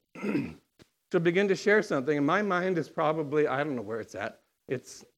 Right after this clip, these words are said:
half of me's looking at the television <laughs> set, half of me's out in the barn taking care of critters. I don't know what it is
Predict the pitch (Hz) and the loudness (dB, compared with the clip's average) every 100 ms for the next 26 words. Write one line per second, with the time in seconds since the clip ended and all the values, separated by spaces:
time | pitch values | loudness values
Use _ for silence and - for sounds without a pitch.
0 | - 151 180 175 160 160 151 151 151 135 | -4 2 2 2 -4 -4 -2 -4 -2 -6
1 | 151 127 135 135 127 135 - - 131 117 | -8 -6 -4 -4 -6 -4 -6 -2 0 0
2 | 123 143 151 143 139 127 151 123 113 117 | -2 -4 -4 -4 -2 -4 -6 -8 -6 -8
3 | 120 135 131 147 120 120 - 117 147 143 | -6 -6 -6 -4 -4 -4 -4 -4 -4 -4
4 | 175 170 151 170 170 151 139 | -2 0 2 2 2 2 0